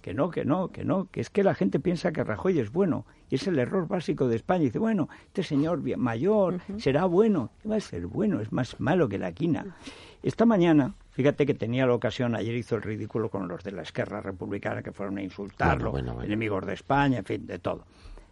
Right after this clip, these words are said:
Speaker 1: Ahora, a las diez, diez y pico, iban a recoger su credencial de diputado, Albert Rivera y Mariano.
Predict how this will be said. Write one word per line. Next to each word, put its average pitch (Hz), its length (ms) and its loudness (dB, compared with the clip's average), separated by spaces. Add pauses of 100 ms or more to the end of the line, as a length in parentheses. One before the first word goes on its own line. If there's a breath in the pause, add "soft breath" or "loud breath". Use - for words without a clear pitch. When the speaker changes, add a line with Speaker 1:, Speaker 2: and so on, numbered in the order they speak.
(220 soft breath)
Speaker 1:
Ahora, 180 340 4 (220)
a - 60 -6
las 98 180 -2
diez, 156 480 2
diez 117 180 -2
y 127 60 2
pico, 123 360 -2 (220 soft breath)
iban 131 240 4
a 110 60 2
recoger 107 380 -6
su 120 120 -4
credencial 123 520 -2
de 135 80 2
diputado, 135 520 -2 (220 soft breath)
Albert 123 260 -4
Rivera 170 380 2 (760)
y 113 80 -4
Mariano. 123 500 0